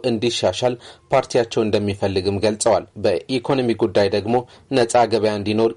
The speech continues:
ኢዜማ ይታገላል ብለዋል። የውይይቱ ተሳታፊዎች በፓርቲው ፕሮግራም ላይ እንዲሁም የፓርቲው አመራሮች ከዚህ በፊት የፈጸሙት ብለው ያነሱት የተለያዩ ጥያቄዎች ደግሞ በኢዜማ አመራሮች መልስና አስተያየት ተሰጥቷቸዋል። በመድረኩ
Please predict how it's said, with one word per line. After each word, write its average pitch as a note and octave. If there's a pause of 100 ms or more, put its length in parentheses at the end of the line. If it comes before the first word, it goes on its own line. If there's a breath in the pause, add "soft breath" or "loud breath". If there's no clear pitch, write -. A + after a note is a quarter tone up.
ኢዜማ G#2 (180)
ይታገላል F#2+
ብለዋል። G#2+ (340)
የውይይቱ A2+
ተሳታፊዎች C3+
በፓርቲው B2
ፕሮግራም A2
ላይ A#2 (120)
እንዲሁም A#2
የፓርቲው C3
አመራሮች A2
ከዚህ A#2+
በፊት A#2 (100)
የፈጸሙት A#2
ብለው A#2 (200)
ያነሱት A#2+
የተለያዩ A#2+
ጥያቄዎች G#2+
ደግሞ A#2 (160)
በኢዜማ A#2+
አመራሮች A2+
መልስና A2+
አስተያየት G#2
ተሰጥቷቸዋል። A2 (100)
በመድረኩ A#2